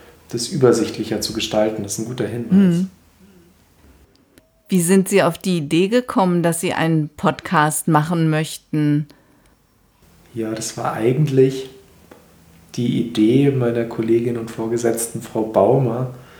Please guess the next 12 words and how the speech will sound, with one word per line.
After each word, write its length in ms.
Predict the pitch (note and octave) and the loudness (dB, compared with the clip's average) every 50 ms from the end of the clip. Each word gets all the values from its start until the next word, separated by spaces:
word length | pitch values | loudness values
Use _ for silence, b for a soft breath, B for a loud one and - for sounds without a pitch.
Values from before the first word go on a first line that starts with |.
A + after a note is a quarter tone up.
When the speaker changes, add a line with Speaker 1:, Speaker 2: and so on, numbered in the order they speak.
| B B B B B _ _ - | B B B B B _ _ -6
Speaker 1:
die, 360 | C3 B2+ B2 A#2+ A#2+ A#2+ A#2+ | -4 -2 0 2 4 4 4
ähm, 840 | B2+ A#2+ - - A#2 A2+ A2 A2 A2 A2 A2+ A2+ A2 A2 A2 A2 - - - - | 4 4 2 0 0 0 2 0 0 -2 -2 -4 -4 -6 -8 -10 -12 -14 -14 -8
mal 200 | - A#2+ A2+ A#2 | -4 -2 0 0
ein 160 | A#2 - B2 A#2 | 0 -2 -2 0
Gespräch 1000 | A#2+ A2+ - - - - - A#2 A2+ A#2 C3 D3+ E3 E3 - - - - - - - _ _ - _ _ _ _ _ _ _ _ _ _ _ _ _ _ - | -2 -2 -2 -4 -10 -6 0 2 4 4 6 4 4 2 0 -4 -10 -14 -20 -20 -20 _ _ -20 _ _ _ _ _ _ _ _ _ _ _ _ _ _ -20
von 380 | - - B2 A#2 A#2 A#2 A#2 | -10 -6 -4 -2 -2 -4 -4
mir 400 | A#2 A#2 A#2+ C3 D#3 E3 E3 E3 | -4 -4 -2 2 2 4 4 4
mit 440 | D#3+ D3+ C3 B2+ B2 B2 B2 B2 - - - - - - - _ _ _ _ _ _ _ _ _ _ _ - | 4 2 2 2 2 2 0 -2 -8 -10 -12 -14 -16 -20 -20 _ _ _ _ _ _ _ _ _ _ _ -6
einem, 440 | - A#2 A#2 A#2 A#2 A#2+ A#2+ A#2+ - | -4 -2 0 0 0 0 0 -2 -4
unserem 400 | C3 B2+ - A#2 A2+ A2+ - - | -4 -2 0 0 0 0 -2 -4
ehemaligen 720 | - B2 C#3 E3+ E3 A#2+ A2 A2 A2 A2 A2 A2 A2 G#2+ | -2 0 2 4 4 4 4 4 4 4 2 2 0 -2
Gruppenleiter 920 | G#2+ A#2 B2 - - C3+ A#2 G#2 G2 G2+ G#2 G2+ - - A2 A2 G#2+ A2 | -2 -2 -2 -2 -2 -2 0 0 -2 -2 -4 -4 -6 -8 -10 -10 -12 -14